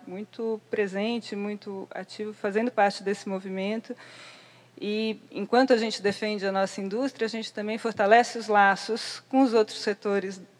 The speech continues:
da indústria, e isso abre uma possibilidade de diálogo muito importante e muito rica. Então, é um momento difícil, sim, mas é um momento também muito, é, rico, né, pro desenvolvimento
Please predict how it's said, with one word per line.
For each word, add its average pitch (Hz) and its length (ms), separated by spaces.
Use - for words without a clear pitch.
da 185 160
indústria, 196 680
e 208 120
isso 220 240
abre 220 320
uma 202 140
possibilidade 196 640
de 180 120
diálogo 196 540
muito 220 320
importante 233 640
e 247 40
muito 240 300
rica. 214 460
Então, 226 760
é 208 180
um 220 60
momento 208 500
difícil, 208 520
sim, 277 240
mas 277 200
é 254 80
um 254 60
momento 247 400
também 240 500
muito, 262 1000
é, 190 180
rico, 208 520
né, 208 240
pro 254 180
desenvolvimento 214 960